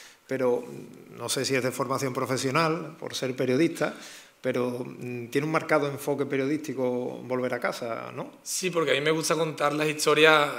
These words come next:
Speaker 2: eh, que veo, las historias cercanas, el día a día, lo social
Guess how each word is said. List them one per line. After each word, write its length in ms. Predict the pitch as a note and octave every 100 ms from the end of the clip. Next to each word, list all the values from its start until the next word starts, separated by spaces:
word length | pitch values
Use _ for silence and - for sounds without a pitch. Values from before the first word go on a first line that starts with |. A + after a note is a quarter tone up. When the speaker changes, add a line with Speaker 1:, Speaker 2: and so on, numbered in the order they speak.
| -
Speaker 2:
eh, 220 | A2+ - -
que 100 | B2
veo, 320 | C#3 D3+ D3
las 140 | C3+
historias 260 | B2 C3 B2
cercanas, 540 | A#2+ A2 D#3+ D3+ C3+ C3+ - - - _ _ _ -
el 260 | B2+ B2
día 200 | D3 C#3+
a 40 | B2+
día, 320 | D#3+ D#3 C#3
lo 80 | B2
social 640 | B2 - D#3 D3+ C#3+